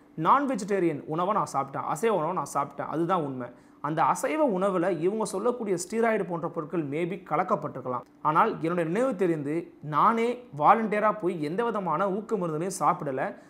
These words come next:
இதற்கும் எனக்கும் எந்த விதமான சம்பந்தமும் இல்லை அப்படிங்கிறத நான் எங்க வேணா வந்து நிரூபிப்பேன்" அப்படின்னு சொல்லியிருக்கிறாங்க. அதே போல அரசுக்கும் ஒரு கோரிக்கை வச்சிருக்கிறாங்க. "தயவு செய்து அரசு என்னுடைய கோரிக்கையும் பரிசீலனை பண்ணணும்" அப்படிங்கிற மாதிரி ஒரு கோரிக்கை ஒன்று வச்சிருக்கிறாங்க. So, கோமதி மாரிமுத்து சைடுலேருந்து பார்க்கும்போது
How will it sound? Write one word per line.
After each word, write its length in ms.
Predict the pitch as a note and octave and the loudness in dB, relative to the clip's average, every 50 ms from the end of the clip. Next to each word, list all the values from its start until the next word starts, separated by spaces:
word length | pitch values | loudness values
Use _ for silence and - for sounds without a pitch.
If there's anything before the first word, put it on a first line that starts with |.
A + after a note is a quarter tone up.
| - - - | -20 -6 -4
இதற்கும் 460 | D#3 F3 A#3+ B3+ B3+ B3 - C#4 B3+ | 2 4 4 4 4 2 -2 -4 -2
எனக்கும் 540 | G#3 D#3+ E3+ E3+ E3+ E3+ - A3+ A#3+ F3+ C3+ | -2 -2 -2 -2 -2 -2 -4 -4 -4 -4 -4
எந்த 260 | D3+ E3+ G#3+ A3 C4+ | -4 -4 -2 -2 0
விதமான 340 | A#3+ A3+ G#3+ F#3+ F3+ F3+ G#3+ | 0 0 0 0 0 0 -2
சம்பந்தமும் 600 | G#3+ - - E3+ G3 A3 A#3+ G#3+ G3+ F#3+ G#3 F#3+ | -2 -2 -2 -2 -2 -2 -2 -4 -4 -4 -4 -4
இல்லை 260 | D3+ C3 D3 D#3+ E3+ E3+ | -4 -4 -2 0 0 2
அப்படிங்கிறத 720 | D#3 C3+ B2 D3+ D#3+ E3+ D#3 D3+ C3+ C3+ C#3+ F3+ A#3+ B3+ - - - - - | 2 0 0 -2 -2 -2 -2 -2 -4 -2 -2 -2 -4 -4 -10 -18 -20 -12 -6
நான் 140 | D#3 D3+ C#3+ | -4 -2 -2
எங்க 260 | E3+ A3+ - D4+ C#4 | -2 6 8 8 8
வேணா 280 | A#3 G#3 A#3 A3+ A3 | 8 6 4 2 2
வந்து 80 | G3+ E3+ | 0 0
நிரூபிப்பேன்" 440 | D#3+ F3+ G3+ G#3+ F#3 D3 C3+ D#3+ D#3+ | -2 0 0 0 0 0 0 0 -2
அப்படின்னு 200 | D3 C#3+ D#3 D3+ - C#3 | 0 -2 -2 -4 -4 -6
சொல்லியிருக்கிறாங்க. 380 | C#3+ C3 B2+ C#3 C3 B2+ C3 | -6 -6 -6 -6 -6 -6 -4
அதே 320 | F3+ G#3+ F#3+ D#3+ F3+ A3 G#3+ | -2 -2 0 2 2 2 2
போல 380 | - F3 D#3 F3 A#3 B3+ - - - - - - | 2 0 0 0 -2 -4 -6 -14 -20 -20 -10 2
அரசுக்கும் 580 | - D#3+ A3+ C#4 D4 D4 - A#3 - B3 C4+ B3+ | 6 6 8 8 6 4 2 0 0 -2 0 2
ஒரு 180 | A3 F3+ E3+ | 2 2 2
கோரிக்கை 340 | E3+ G3+ A#3 A#3+ G#3 G#3+ F#3+ | 4 6 6 6 4 2 -2
வச்சிருக்கிறாங்க. 560 | C#3+ C3+ - E3+ D#3+ C#3+ D3 C#3 B2+ B2 A#2 - - - - - _ - C#3 | -2 -2 -2 -4 -2 -2 -2 -4 -4 -6 -8 -12 -16 -20 -20 -20 _ -8 -2
"தயவு 300 | D#3+ F3+ A3+ A#3+ A#3+ A3 | 0 2 2 2 2 0
செய்து 340 | - G#3+ F#3+ A3 A#3+ A#3+ - | 0 0 2 2 2 2 2
அரசு 480 | - E3 F#3 A#3 A#3+ - - G#3+ E3+ | 4 6 6 6 4 0 -4 -2 0
என்னுடைய 360 | F3 F#3+ A3 B3 A#3+ A#3+ A3 G3 | 0 2 2 0 0 0 0 -2
கோரிக்கையும் 580 | - - G3+ A3+ A#3+ - F3+ F#3+ G#3+ A3+ - | 0 2 2 2 0 0 -2 -2 -2 -2 -2
பரிசீலனை 460 | - F#3 F#3+ F#3+ G#3+ G#3 G3 F#3 E3 | -2 -2 -2 0 -2 -2 -2 -2 -4
பண்ணணும்" 380 | C#3+ - D#3 D#3 D#3 E3+ D#3+ C#3+ | -4 -4 -4 -2 0 0 0 0
அப்படிங்கிற 180 | C#3 D3 E3 E3 | 0 -2 -4 -4
மாதிரி 280 | D#3+ D3+ D3 F#3+ F#3+ F3 | -4 -4 -4 -4 -4 -4
ஒரு 60 | E3 | -2
கோரிக்கை 360 | - F#3 G#3+ A3+ - D#3 C#3+ | 0 0 0 0 -2 -6 -8
ஒன்று 60 | C#3 | -10
வச்சிருக்கிறாங்க. 580 | C#3 - C#3 C3 C3 C3 C3 B2+ C#3+ G3 B3+ - - - - - _ | -8 -8 -8 -6 -6 -6 -6 -6 -6 -6 -8 -10 -14 -20 -20 -20 _
So, 200 | - - E3 - | -10 -8 -6 -2
கோமதி 400 | - A#3+ D4 D#4+ E4+ E4 D#4 D4 | 2 2 4 4 4 2 2 4
மாரிமுத்து 380 | B3+ A#3 A3+ A#3 A3 G#3+ G3+ F3 | 6 6 6 6 4 2 -2 -2
சைடுலேருந்து 260 | G3+ F#3+ F#3+ F#3+ G3+ | -2 -2 -2 -2 -2
பார்க்கும்போது 720 | - E3+ F3 E3+ - F3 D#3+ D3+ C#3+ C#3 F3+ A3+ - - | 0 0 0 0 0 -2 -2 -2 -2 0 -2 -4 -4 -8